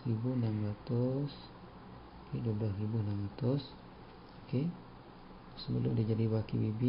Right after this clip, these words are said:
sebenarnya dia akan jadi, mula-mula jadi susuk, susuk nilai kenderaan. Okey, susuk nilai kenderaan. Okey, dua belas ribu enam ratus.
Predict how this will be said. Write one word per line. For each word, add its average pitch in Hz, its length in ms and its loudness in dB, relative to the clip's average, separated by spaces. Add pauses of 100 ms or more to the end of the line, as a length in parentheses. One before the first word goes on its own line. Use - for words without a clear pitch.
(120)
sebenarnya 110 560 2
dia 117 160 2
akan 113 240 -2
jadi, 104 260 2 (220)
mula-mula 104 400 2
jadi 117 240 2
susuk, 117 640 0 (1600)
susuk - 640 -2 (160)
nilai 113 560 2 (880)
kenderaan. 107 640 2 (400)
Okey, 135 240 -4
susuk - 400 -6
nilai 107 480 2 (1040)
kenderaan. 104 960 2 (880)
Okey, 123 240 2 (160)
dua 104 160 2
belas 98 160 0
ribu 104 320 2
enam 98 240 0
ratus. - 400 -8